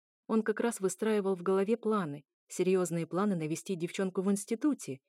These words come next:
и... и чего он там делал бы, не додумывалось.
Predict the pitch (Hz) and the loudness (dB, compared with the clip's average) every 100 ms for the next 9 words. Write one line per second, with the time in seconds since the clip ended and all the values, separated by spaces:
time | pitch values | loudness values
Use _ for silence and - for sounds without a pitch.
0 | _ _ - 185 277 - _ _ _ _ | _ _ -4 0 0 -2 _ _ _ _
1 | _ _ - 202 233 220 208 202 202 190 | _ _ -6 -2 2 4 4 2 2 2
2 | 233 254 151 135 143 - 233 247 226 175 | 2 2 2 -4 -8 0 4 4 4 2
3 | 151 139 139 135 - | -2 -2 -4 -6 -8